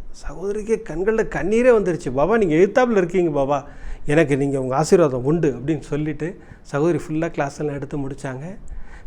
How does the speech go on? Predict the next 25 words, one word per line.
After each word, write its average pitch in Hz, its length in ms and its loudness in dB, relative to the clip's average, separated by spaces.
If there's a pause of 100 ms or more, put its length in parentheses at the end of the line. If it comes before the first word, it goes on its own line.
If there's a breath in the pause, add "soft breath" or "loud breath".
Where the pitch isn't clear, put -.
"சரிங்க, 190 260 6
நான் 156 320 -2
கிளம்பட்டுமா 165 440 0
நானு?" 131 300 -6 (400)
"இல்ல, 185 140 0
பிரின்சிபலை 170 460 -2
பார்க்கணுமான்னாங்க." 123 840 -6
"இல்லைங்க, 180 300 -4
இன்னும் 160 200 -4
பிரின்சிபல் 160 400 -4
வரல, 151 240 2 (680 loud breath)
நீங்க 156 200 2
கிளம்புங்க, 214 420 4
அப்புறம் 156 280 -2
பிரின்சிபல் 175 380 0
வந்தப்புறம் 151 360 0
நாங்க 131 240 -4
சொல்றோம் 131 380 -4
நாங்க" 113 180 -12
அப்படின்னாங்க. 117 560 -12 (600 soft breath)
இவங்க 156 220 4
பேசிக்கிட்டு 226 460 4
இருக்கும்போது 190 300 0
பிரின்சிபல் 156 420 -4
வந்துட்டாங்க. 127 340 -10